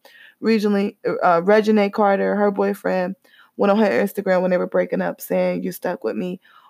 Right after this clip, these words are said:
Like, do you feel like doing these public displays of relationship drama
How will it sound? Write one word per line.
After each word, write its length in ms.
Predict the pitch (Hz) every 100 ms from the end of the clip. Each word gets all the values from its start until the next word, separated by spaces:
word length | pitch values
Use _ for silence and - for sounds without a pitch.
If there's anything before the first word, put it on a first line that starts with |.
| _
Like, 180 | - 220
do 80 | 208
you 140 | 254
feel 180 | 294 262
like 220 | 262 254
doing 180 | 233 240
these 180 | 240 226
public 680 | - 240 220 226 - - - _ _ _ _ _
displays 680 | 208 208 - 208 220 214 196
of 280 | 202 196 208
relationship 680 | 196 196 214 208 - 208 214
drama 580 | 196 190 202 196 196